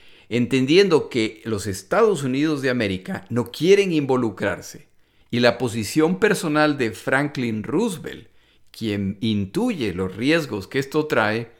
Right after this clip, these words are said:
es de poca importancia, ya que en los Estados Unidos de América es el Congreso quien tiene la autoridad para declarar la guerra,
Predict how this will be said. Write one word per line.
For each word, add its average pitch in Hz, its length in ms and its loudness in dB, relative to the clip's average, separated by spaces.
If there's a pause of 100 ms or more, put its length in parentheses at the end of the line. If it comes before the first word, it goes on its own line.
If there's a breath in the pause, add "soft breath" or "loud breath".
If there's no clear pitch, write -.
(200 soft breath)
es 160 160 2
de 175 100 4
poca 202 320 4
importancia, 101 880 -2 (240 soft breath)
ya 143 160 4
que 208 60 0
en 185 60 2
los 151 120 -2
Estados 180 400 2
Unidos 175 320 0
de 151 80 2
América 151 480 0
es 131 160 -4
el 147 160 0
Congreso 135 720 0 (180)
quien 113 240 0
tiene 139 280 4
la 127 60 8
autoridad 113 580 2
para 107 200 2
declarar 104 460 0
la 113 160 2
guerra, 98 400 -2